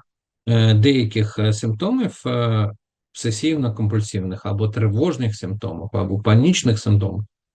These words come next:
є, е, певна кількість препаратів: антигіпертонічних препаратів, статінів, там, антибіотиків, у яких в побічних діях ви можете прочитати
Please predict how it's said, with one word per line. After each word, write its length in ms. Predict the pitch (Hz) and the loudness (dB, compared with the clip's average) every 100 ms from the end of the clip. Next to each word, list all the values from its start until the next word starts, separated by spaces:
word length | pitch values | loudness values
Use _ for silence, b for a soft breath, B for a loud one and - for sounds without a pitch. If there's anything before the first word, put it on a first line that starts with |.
| _ | _
є, 680 | 113 107 131 202 254 262 240 - | 2 4 6 6 6 4 2 0
е, 400 | 143 123 123 120 | 0 2 2 0
певна 360 | 110 160 185 147 | 2 0 0 -2
кількість 500 | - 156 160 110 - | -4 -6 -4 -8 -4
препаратів: 640 | 113 104 98 107 107 - | -4 -2 0 0 0 -6
антигіпертонічних 1400 | 107 120 127 127 113 - 127 117 107 120 104 110 - 95 | -4 -2 -2 -4 -6 -4 -4 -4 -2 2 4 2 0 -8
препаратів, 560 | 101 95 - 90 104 107 | -6 -8 -6 -6 -8 -14
статінів, 840 | - 110 156 - 110 131 113 90 | -4 -2 -2 -2 0 2 2 -2
там, 360 | - 101 98 104 B B | -6 -4 -4 -6 B B
антибіотиків, 840 | 92 143 143 113 123 143 101 104 107 | -6 -4 0 2 4 2 0 -4 0
у 60 | 110 | 0
яких 280 | 123 120 | 0 -4
в 40 | - | 2
побічних 540 | 117 135 113 113 117 | 2 2 -2 2 2
діях 440 | 139 247 254 185 139 | 2 0 -2 -4 -4
ви 60 | |
можете 400 | 135 131 120 - | -2 -2 -4 -6
прочитати 800 | 110 110 110 107 160 180 131 | -4 -4 -4 -2 -2 -2 -4